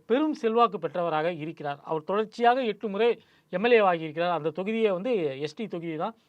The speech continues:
அந்த தொகுதியில அவர் வந்து யாராலையும் அசைக்க முடியாத ஒரு செல்வாக்கு கொண்டவராக இருக்கிறார். மத்திய பிரதேசத்துடைய மேற்கு பகுதியில வந்து கன்வார் விஜய் ஷா வந்து ஒரு பெரிய ஓட் பேங்கா, பி ஜே பிக்கு ஒரு பெரிய ஓட் பேங்காவே இருக்கிறாரு.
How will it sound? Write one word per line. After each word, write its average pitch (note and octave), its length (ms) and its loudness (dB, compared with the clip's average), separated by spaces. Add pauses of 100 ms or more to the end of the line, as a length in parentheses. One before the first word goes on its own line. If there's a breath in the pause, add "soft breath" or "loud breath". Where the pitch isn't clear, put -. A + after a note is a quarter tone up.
அந்த F3 160 -6
தொகுதியில A#3+ 460 -4 (220)
அவர் F#3 240 -2
வந்து G3 200 -6 (400 soft breath)
யாராலையும் B3 560 10
அசைக்க B3 280 -2
முடியாத A3 360 4
ஒரு F#3 120 -2
செல்வாக்கு G3+ 440 -2
கொண்டவராக F3+ 500 2
இருக்கிறார். D#3 340 -6 (300 soft breath)
மத்திய G3 220 0
பிரதேசத்துடைய F3 920 -2
மேற்கு A#3 340 2
பகுதியில E3+ 420 -4
வந்து F#3+ 200 -2
கன்வார் G#3+ 360 0
விஜய் E3 220 -8
ஷா D3+ 180 -8
வந்து D#3 220 -8 (320 soft breath)
ஒரு D#3+ 120 -12
பெரிய C4 300 0
ஓட் A#3+ 280 0
பேங்கா, G#3+ 260 2
பி E3+ 140 -8
ஜே B3 120 -6
பிக்கு G#3+ 140 -6
ஒரு E3+ 200 -6 (380 soft breath)
பெரிய B3+ 240 2
ஓட் G#3+ 260 2
பேங்காவே G3+ 400 2 (120)
இருக்கிறாரு. E3+ 540 -2